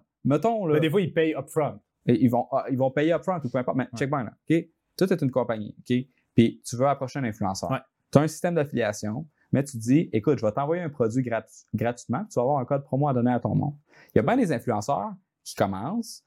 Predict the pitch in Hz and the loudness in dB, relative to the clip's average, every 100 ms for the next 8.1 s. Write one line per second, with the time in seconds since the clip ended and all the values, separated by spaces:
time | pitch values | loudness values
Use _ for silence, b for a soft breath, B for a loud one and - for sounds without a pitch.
0 | _ - 117 104 - 127 104 190 - 101 | _ -2 0 2 0 -2 -2 -6 -4 -6
1 | - 160 240 147 104 107 107 131 127 113 | -2 -2 -2 -2 -2 0 0 0 -2 -2
2 | 113 135 120 107 101 107 190 147 135 139 | -2 -2 -4 -4 -2 -2 -2 0 0 2
3 | 120 113 110 110 107 104 95 135 160 110 | 0 -2 -4 -4 -2 0 0 0 -2 -4
4 | 101 113 107 107 98 101 175 170 - _ | -2 2 4 2 -2 -2 0 -2 -8 _
5 | b b - 123 - 311 330 196 - 175 | b b 2 2 0 -4 -4 -4 0 0
6 | 185 180 160 175 196 294 294 - _ _ | 0 0 -2 0 -2 -4 -8 -14 _ _
7 | _ _ - 127 139 127 185 208 294 254 | _ _ 2 2 0 -2 -2 0 0 -4
8 | 170 | -8